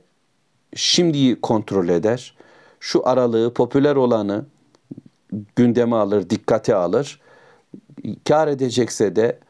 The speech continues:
bu şekilde davranır. Anlayışı dünya merkezidir. "Bundan ne kârım ne zararım var?" anlamında kollar kendini. Eğer kimse görmüyor idiyse çalacağını çalar,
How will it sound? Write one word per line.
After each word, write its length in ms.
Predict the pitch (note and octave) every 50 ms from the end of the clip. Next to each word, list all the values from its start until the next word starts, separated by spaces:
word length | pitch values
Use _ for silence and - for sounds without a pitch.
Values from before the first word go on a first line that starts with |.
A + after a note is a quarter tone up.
| _ _ _ _ -
bu 280 | A#2 B2 C#3 D3 C#3 -
şekilde 680 | - - - C3+ B2+ - - B2+ A#2 A#2+ C3+ A#2+ F#2+ -
davranır. 640 | G2+ F#2 E2+ E2 E2+ D#2+ D2+ D2 - - - - _ _ - - _ _ _ _ _ - - - _ _ _ _ _ -
Anlayışı 580 | A#2 B2 A#2+ B2+ C3+ C#3+ C#3 - G3 F3 B2+
dünya 300 | A#2+ C3+ C3+ C#3+ D3 D3
merkezidir. 1000 | C3+ B2 A2 G2 - - - F2+ E2 C#2+ F2 E2 - - - - - - - _ _ _ -
"Bundan 280 | A2+ A2 A#2+ C3+ C3+ C#3
ne 80 | D3+
kârım 500 | D#3 - - D3+ C#3+ C#3+ D3 E3 F3 B3+ - _ _ _ _ _ _ _ -
ne 260 | A2 A#2 B2+ C#3+ D3+
zararım 580 | A2+ C3 C3 B2 B2 A#2+ A#2+ A#2+ C#3 C#3 B2+
var?" 140 | A2 G#2+ G2 -
anlamında 800 | - F#2+ F#2+ F#2 F2+ F2+ F#2+ G2 G#2 G#2+ B2 C#3 D3+ F3+ F#3 _ _ _ - - _ _ _ - - _ _ _ _ _ -
kollar 420 | - D3+ D3+ C#3 D3+ D#3 D3 C3
kendini. 600 | A2+ - - C3 G#2+ F#2+ F2+ E2 F2 D2+ D2 C#2+ C#2+ _ _ _ _ _ _ _ _ _ -
Eğer 460 | A2+ B2 C3+ C#3 C3 A#2+ - - - _ _ _ _ _ _ _ -
kimse 300 | - C3+ C3 - - C#3
görmüyor 640 | B2 C3+ D#3 D#3 D#3 C3+ C3 B2 A2+ G#2 F2+ - - -
idiyse 680 | G2+ F#2+ D#2+ F2+ E2 E2 - - - B2+ C3 C#3 - - _ _ _
çalacağını 580 | - - C3+ B2 A#2 A2 F#2+ A2 G2+ G2 G2 F#2+
çalar, 500 | - - G2 F2 F2 G#2 A2 B2 C3+ -